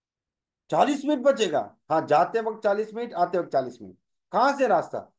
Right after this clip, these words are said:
"लेकिन एक दिक्कत है।" "क्या दिक्कत है?" "वो रास्ता कब्रिस्तान में से गुजरता है। अगर आप कब्रिस्तान में से गुजर सकते हो, चल के जा सकते हो, तो आप वो जो घूम के जाते हो ना, वो चालीस मिनट का रास्ता आपका बच जाएगा।" तो वो आदमी ने पहले तो बोला, "नहीं भाई, कब्रिस्तान में से कौन जाएगा?" लेकिन अभी दिमाग में बात तो चली गई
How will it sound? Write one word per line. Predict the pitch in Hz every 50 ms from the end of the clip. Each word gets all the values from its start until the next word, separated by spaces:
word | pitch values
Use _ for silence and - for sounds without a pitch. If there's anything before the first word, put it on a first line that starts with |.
| _ _ _ -
"लेकिन | 135 156 175 170
एक | 180 180 151 139
दिक्कत | 165 - - 147 123 107
है।" | 113
"क्या | 107 - 147 170 185
दिक्कत | 165 170 165 - 180 - -
है?" | 175 202 - - _ _ _ _ _ -
"वो | 110 131 147
रास्ता | 135 139 139 139 - - 165
कब्रिस्तान | 160 - 139 127 110 127 139 135 - - 139 131 139 143 143
में | 139 143
से | 139 - 143
गुजरता | 113 123 113 - 113 - - - 95
है। | 90 - _ _ _ _ _ _ _ _ _ _ _ _ _ _ -
अगर | 120 123 151 160
आप | 165 160 - -
कब्रिस्तान | 139 127 151 170 165 160 - 170 170 170
में | 170 170
से | 165 - 175
गुजर | 127 123 131 135 139 147 196
सकते | - 156 147 - - 139
हो, | 127 123 131
चल | 127 - - 139 143
के | 143 - 143
जा | 127 135 143 165
सकते | - 151 131 - - 139
हो, | 135 151 156 156 - _ _ _ _ _
तो | - 143
आप | 139 139 147 143 143
वो | 147 156 151
जो | 147 147
घूम | - - 127 147 170 190 190
के | 190 196 175
जाते | 160 156 156 156 -
हो | 147
ना, | 147 175
वो | 185 175
चालीस | 170 - 135 135 151 165 151 -
मिनट | 143 143 135 131
का | 143
रास्ता | 131 123 120 - - 120
आपका | 117 - 123
बच | 110 98 104 95 - -
जाएगा।" | - - - - _ _ _ _ _ _ _ _ _ _ _ _ _ _ _ _ _ _ _ -
तो | 117
वो | 104 117 135
आदमी | 139 139 135 127 135 143
ने | 143 135
पहले | - 123 117 120 131
तो | 127 - 131
बोला, | 120 131 131 127
"नहीं | 120 117 123 135
भाई, | 127 123 131 127
कब्रिस्तान | - 117 107 117 127 127 - 135 131
में | 131 131
से | - -
कौन | - - 131 135 135
जाएगा?" | 117 113 107 104 104
लेकिन | 113 127 143 180
अभी | 180 175 185
दिमाग | 175 143 151 160 175 175 170
में | 180
बात | 170 170 175 -
तो | - 180
चली | - 185 185 202
गई | 185 190